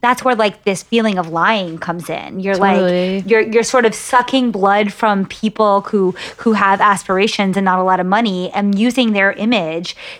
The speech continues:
Speaker 1: to sell your top forty machine. Maybe it just evolves that way. Like, I have no problem with Spotify. It's just a top forty thing, 'cause for big artists, it actually is useful.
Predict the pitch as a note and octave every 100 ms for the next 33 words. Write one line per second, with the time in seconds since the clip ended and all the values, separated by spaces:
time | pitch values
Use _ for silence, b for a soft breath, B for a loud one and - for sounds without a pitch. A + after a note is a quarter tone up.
0 | - G#3 - B3 G3+ E3+ F3 F#3 F#3+ -
1 | G3 F#3+ - G#3 F#3+ F#3 F3 F3 F3 -
2 | D4+ F#3+ - - F3+ B B A3 A3+ B3+
3 | D#4 D4+ B3 C4 D#4+ D4+ G3+ E3+ - G3+
4 | B3 A3+ A#3+ A#3 G#3+ G#3 F#3+ F3+ - F#3+
5 | F#3+ F#3 F3+ F3 F3 F#3 F3 F#3+ F#3 B3+
6 | C#4 A3 G3 A#3 - B3+ G4+ A3 G#3 G#3+
7 | - G#3 - A3 G#3+ F#3+ C#4+ - - G#2